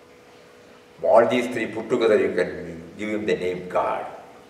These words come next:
So then when we try to have a di-, dialogue with him,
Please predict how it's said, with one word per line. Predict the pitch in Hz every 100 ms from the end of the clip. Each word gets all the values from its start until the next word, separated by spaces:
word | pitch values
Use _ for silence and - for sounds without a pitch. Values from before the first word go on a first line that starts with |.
| - - - - - - - - - - - - - - - - - - - - - - - - - -
So | 131
then | 131 143 -
when | 127 -
we | 165 151
try | 120 -
to | 131 120
have | 107 92
a | 87
di-, | 87 - -
dialogue | 80 82 101 110
with | 110
him, | 139 151 - -